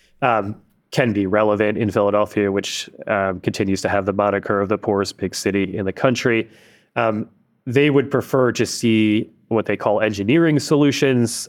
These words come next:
Um, so potentially changing the speed limit and sort of right-sizing that, um, for the speed that folks actually travel on a road like Roosevelt Boulevard,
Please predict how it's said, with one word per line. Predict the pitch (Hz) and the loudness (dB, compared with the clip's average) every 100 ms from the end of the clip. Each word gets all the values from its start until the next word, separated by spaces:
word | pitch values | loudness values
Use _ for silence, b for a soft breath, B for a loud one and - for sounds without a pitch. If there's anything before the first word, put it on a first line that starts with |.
| - | -4
Um, | 110 101 98 95 95 95 95 - _ | 0 2 0 -2 -4 -8 -10 -14 _
so | - - 104 98 98 _ _ _ _ - | -6 0 0 0 -4 _ _ _ _ -6
potentially | 104 104 113 | -2 -2 -2
changing | 104 113 107 117 | 0 0 0 2
the | 120 | 0
speed | - 175 165 127 | 0 0 2 4
limit | 120 101 | 2 0
and | 113 | -4
sort | 104 101 | -4 -2
of | 95 | 0
right-sizing | 113 110 - 104 90 98 | 0 0 0 0 0 0
that, | 101 104 101 - | 0 0 -2 -4
um, | 113 101 | -2 -2
for | 98 101 | -2 -2
the | 98 | -2
speed | - - 104 98 | -6 0 0 2
that | 104 - b - | -2 -4 b -2
folks | 107 - | -2 0
actually | 104 98 - 101 101 101 | -2 -2 0 0 0 -2
travel | - 127 123 110 | 0 0 2 0
on | 101 98 | 0 0
a | |
road | 95 101 95 | 0 0 0
like | 95 95 | -2 0
Roosevelt | 98 98 98 92 | -2 0 -2 -2
Boulevard, | 101 98 98 98 95 | -4 -2 -2 -4 -6